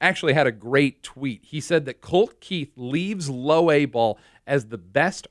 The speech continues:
offensive player in terms of weighted runs created, aged twenty or younger for the Tigers since at least two thousand and six. You've got to go back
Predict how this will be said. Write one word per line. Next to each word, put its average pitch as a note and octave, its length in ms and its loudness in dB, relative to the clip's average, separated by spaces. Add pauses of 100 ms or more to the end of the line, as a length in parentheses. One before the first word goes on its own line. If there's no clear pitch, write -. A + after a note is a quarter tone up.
offensive D#3 840 -4
player C3+ 460 -2 (300)
in B2 140 -16
terms D3+ 320 -6
of A2 120 -2
weighted D#3 680 2
runs C#3 400 -2
created, B2 720 -4 (380)
aged B2+ 420 -4
twenty A#3+ 560 0 (100)
or E3+ 240 4
younger C#3+ 880 -2 (160)
for F#3 260 2
the D3+ 120 -2
Tigers F3+ 560 0
since D#3+ 260 -4
at C#3+ 160 -2
least F3 440 -4 (100)
two A3 320 0
thousand F3+ 580 0
and A2 220 -8
six. - 500 -6
You've E3+ 80 -18
got G#3+ 140 0
to F#3+ 80 -2
go E3+ 100 -2
back E3 260 0